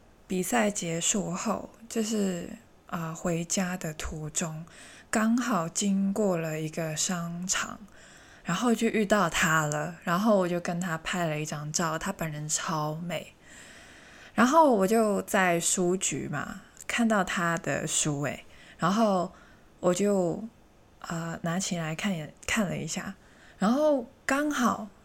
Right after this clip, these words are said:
他没有封住欸，所以我就拿起来阅读了一下。呃，真的刚好的刚好，我就看到他有一个章节是写日本的，然后我就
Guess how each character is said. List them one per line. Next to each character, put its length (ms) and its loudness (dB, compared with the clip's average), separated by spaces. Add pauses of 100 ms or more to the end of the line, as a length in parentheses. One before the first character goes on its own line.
(220)
他 220 -4
没 180 0
有 180 2
封 400 0
住 300 4
欸， 320 -2 (160)
所 240 -2
以 100 0
我 160 -2
就 280 -6
拿 220 -6
起 200 -4
来 220 -6
阅 280 0
读 220 -6
了 160 -4
一 120 -4
下。 360 -4 (1400)
呃， 80 2
真 240 2
的 100 4
刚 240 4
好 200 2
的 100 -2
刚 260 0
好， 240 -2
我 160 0
就 240 2
看 240 0
到 160 4
他 520 -2
有 180 0
一 80 -2
个 140 0
章 400 0
节 380 -4
是 420 0 (400)
写 500 -2
日 220 2
本 320 -4
的， 200 -8 (580)
然 120 0
后 480 0
我 120 -2
就 360 -2